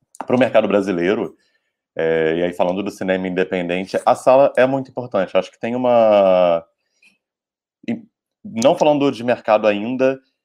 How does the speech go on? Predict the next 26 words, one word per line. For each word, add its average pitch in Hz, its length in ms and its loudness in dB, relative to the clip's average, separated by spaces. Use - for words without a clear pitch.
tem 135 160 0
o 175 60 0
espaço 127 680 -2
do 120 140 -6
cinema 127 500 -4
enquanto 131 260 -4
experiência. 120 720 -6
Eu 82 80 0
acho - 220 -8
que - 80 -10
isso 98 120 -8
a 98 40 -10
gente 95 180 -16
não 104 140 -2
pode 95 400 2
também 92 440 -2
deixar 95 500 2
de, 101 800 -6
de 92 100 -8
falar, 95 300 2
assim, 78 160 -12
da 78 60 -14
experiência 90 600 -6
da 90 180 2
tela 95 260 2
grande, 87 560 -4